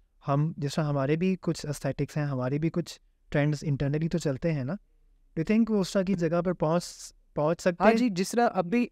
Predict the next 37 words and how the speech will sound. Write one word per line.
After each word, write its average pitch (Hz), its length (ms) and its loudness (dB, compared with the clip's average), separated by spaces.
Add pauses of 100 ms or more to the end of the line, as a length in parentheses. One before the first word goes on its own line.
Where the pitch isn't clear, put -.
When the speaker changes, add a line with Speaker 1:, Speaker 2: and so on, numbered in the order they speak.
Speaker 2:
अभी 202 280 0
जिस 196 200 0
तरह 214 120 2
अभी 196 160 0
मैं 202 100 2
आपको 190 180 0
बता 156 220 0
रहा 156 120 2
था, 202 60 0
अभी 180 360 0
जो 208 180 2 (320)
currently 208 440 2
जो 208 100 0
ट्रेंड 165 360 -2
चल 147 200 0
रहा 175 120 2
है 190 60 2
ना, 208 120 2
वो 190 340 0
ओल्ड 165 240 0
फैशन 180 460 0
वापस 151 340 -2
आ 123 100 -4
चुका - 240 -8
हुआ 120 160 -8
है। 123 80 -14 (100)
Speaker 1:
सर। 120 200 -18 (100)
Speaker 2:
तो 151 80 -2
जब 190 220 0
ओल्ड 196 300 2
फैशन 226 380 2
होगा, 208 240 0
तो 214 140 2
उसके 196 360 -2
अंदर 208 220 2
आपको, 196 460 2
अ, 160 640 -2